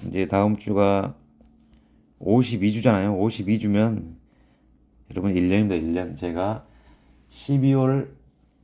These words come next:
어, 삼 일인가 칠 일인가 아마 그때쯤, 하여튼 그때쯤 주식을 시작한 것 같아요. 그래가지고 아마 다음 주가 거의 이제 일 년, 일 년째라고 볼 수 있을 것 같습니다. 다음 주는 이제 일 년,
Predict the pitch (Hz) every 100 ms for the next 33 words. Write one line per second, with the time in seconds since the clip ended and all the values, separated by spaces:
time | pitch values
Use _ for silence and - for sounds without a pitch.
0 | - 92 87 82 85 87 87 - - 131
1 | 208 220 202 165 175 - 196 208 190 143
2 | 131 127 - - 147 156 147 147 143 127
3 | - - _ _ _ - 107 151 - 147
4 | 139 110 104 123 120 - 160 160 160 127
5 | - 135 139 120 104 104 101 113 110 110
6 | 110 104 120 139 143 127 123 110 135 143
7 | - - _ _ _ _ - 107 101 87
8 | 95 107 160 170 - - _ _ _ 92
9 | 101 131 156 - 180 175 117 104 135 -
10 | _ _ 90 - 92 - 98 - 110 104
11 | - _ _ 131 98 95 104 - 107 98
12 | 95 - - - - _ _ 104 120 165
13 | 147